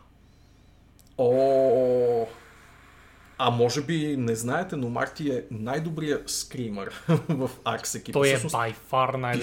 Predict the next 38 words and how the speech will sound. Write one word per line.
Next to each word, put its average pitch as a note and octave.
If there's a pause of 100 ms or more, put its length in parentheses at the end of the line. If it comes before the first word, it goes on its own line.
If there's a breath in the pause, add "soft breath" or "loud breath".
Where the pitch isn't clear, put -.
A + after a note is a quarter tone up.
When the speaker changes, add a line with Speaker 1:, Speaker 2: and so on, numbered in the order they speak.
Speaker 1:
пищи C3+
Speaker 2:
скримър. C#3
Speaker 1:
много B2+
добре. A2 (160)
Speaker 2:
Holy E3
shit. B2+ (240)
Speaker 1:
Да. A2 (600 soft breath)
Дамите, G3+
а, G3+ (1080)
го C#3
доближават, B2
но C3
Марти C3
е B2+
на A#2+
едно B2
следващо A#2+
ниво C#3+
Speaker 2:
М. C#3
Speaker 1:
по C#3
пискане. A2 (460 loud breath)
Speaker 2:
Но C#3
дамите E3
най-ве-, D#3
най-, D#3
най-вече D3+
се C#3+
възхищават - (580)
Speaker 1:
Така -
е. G2+
Speaker 2:
на B2
това C3
как B2+
той C3
успява A#2+
да A#2+
го A#2
изрази. A#2+